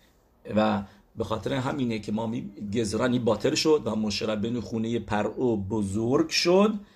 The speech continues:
و دیگه پرعو هم از این ترسی نداشت. چرا؟ چون که گفت، «That's it، به من گفتن این ستاره شناسا که "That's it." این گزرا باطل شده.»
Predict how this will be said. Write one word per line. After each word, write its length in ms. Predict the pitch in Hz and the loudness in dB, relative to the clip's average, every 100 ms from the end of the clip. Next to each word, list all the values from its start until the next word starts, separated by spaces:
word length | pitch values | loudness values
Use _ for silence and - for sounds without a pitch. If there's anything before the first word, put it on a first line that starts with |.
| _ _ - | _ _ -4
و 180 | 143 156 | -2 -2
دیگه 340 | 147 147 202 220 - _ | -4 0 0 0 -10 _
پرعو 300 | - 147 165 | 0 2 4
هم 100 | 196 | 2
از 200 | 196 143 | 4 4
این 180 | 180 190 - | 4 2 2
ترسی 460 | 151 160 165 - | -2 -2 -2 -2
نداشت. 540 | 135 120 95 87 - - _ _ _ - - | 2 2 0 -4 -8 -12 _ _ _ -20 -4
چرا؟ 280 | 196 190 175 | 4 4 4
چون 140 | 180 | 2
که 80 | 185 | 2
گفت، 340 | 196 202 - | 4 4 4
«That's 120 | 190 | 2
it، 180 | 214 196 | 2 2
به 80 | 160 | 2
من 200 | 160 196 | 0 2
گفتن 340 | 196 160 180 180 | 0 0 -2 -2
این 280 | 175 180 - _ _ _ | -4 -6 -10 _ _ _
ستاره 380 | - 156 156 147 | -2 0 2 2
شناسا 400 | 147 139 131 175 | 0 -4 -6 -4
که 100 | 175 | -6
"That's 260 | - 175 - | -4 -4 -2
it." 40 | |
این 360 | 226 143 127 139 | -2 -2 -4 -2
گزرا 340 | 135 120 117 | 0 2 2
باطل 320 | - 135 160 | 4 2 2
شده.» 280 | - 107 101 | -4 -6 -8